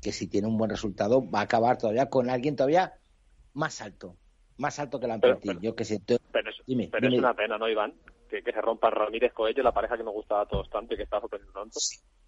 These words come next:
Speaker 1: Sí, sí, sí, pero a ver, ¿quién dice que no a Lamperti? A ver, es que está claro, es que un chaval joven con esa cantidad, que siempre nos dijo a nosotros en el programa que no iba a partir, que había tenido muchas llamadas, pero quería, quería, él dijo que quería terminar la temporada con Iván Ramírez.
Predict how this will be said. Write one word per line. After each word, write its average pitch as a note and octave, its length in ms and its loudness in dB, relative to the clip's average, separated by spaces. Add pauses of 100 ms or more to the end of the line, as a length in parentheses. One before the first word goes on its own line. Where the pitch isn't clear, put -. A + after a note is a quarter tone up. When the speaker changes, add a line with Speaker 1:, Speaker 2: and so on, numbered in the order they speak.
(480)
Speaker 1:
Sí, A3 160 4
sí, G3 160 6
sí, G3 180 6
pero C#3 200 4
a D3+ 60 8
ver, D#3 160 4
¿quién E3 180 0
dice F3 220 0
que D3+ 100 4
no D3+ 80 4
a C#3+ 40 4
Lamperti? G#2+ 580 -2
A G2+ 100 -10
ver, B2 260 2
es G#2+ 160 -12
que C3+ 300 2
está A#2 220 -2
claro, C#3+ 260 4
es G2 140 -6
que C3+ 500 0 (240)
un C3+ 160 -4
chaval C#3 300 4
joven D3+ 340 2
con C3+ 80 -6
esa C3 160 -6
cantidad, C3+ 460 0
que A2 160 -2
siempre D#3 320 2
nos B2+ 120 -2
dijo C#3+ 220 -2
a B2+ 40 4
nosotros B2 260 -4
en B2+ 80 -2
el A#2 80 -2
programa C3 360 2
que A#2+ 120 0
no C3+ 120 2
iba D3 140 6
a - 60 -2
partir, D3+ 360 2
que A#2+ 120 2
había B2 160 2
tenido C3+ 260 0
muchas B2+ 300 -2
llamadas, A#2+ 320 0
pero G2+ 180 -6
quería, A2 320 -4
quería, C#3+ 340 4 (220)
él F#3 200 4
dijo F#3+ 300 2
que D3+ 140 -2
quería D#3 320 0
terminar C3 600 -2
la A#2 300 0
temporada B2 640 2
con G#2+ 200 0
Iván G#2+ 180 0
Ramírez. F2 460 -8